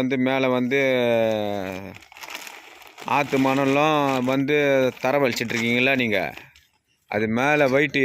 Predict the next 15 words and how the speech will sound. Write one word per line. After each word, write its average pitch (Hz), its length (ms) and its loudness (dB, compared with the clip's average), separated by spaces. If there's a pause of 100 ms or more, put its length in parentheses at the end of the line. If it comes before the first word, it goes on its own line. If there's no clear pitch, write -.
ஏறக்கூடாது 120 460 2
சொல்லிட்டு 117 440 -2
தான் 151 260 0 (1160)
உங்களுக்கு 123 300 0
வந்து 131 280 2 (420)
பதமா 151 460 2 (520)
கிட்ட 147 280 2
இருந்து 143 260 0
நானே 143 380 2 (200)
தாளிச்சு 147 460 2 (720)
வெயிட் 170 400 2 (100)
வராத 156 300 4
அளவுக்கு. 147 400 4 (440)
ப-, 120 160 -8
போடுப்பா. 180 360 4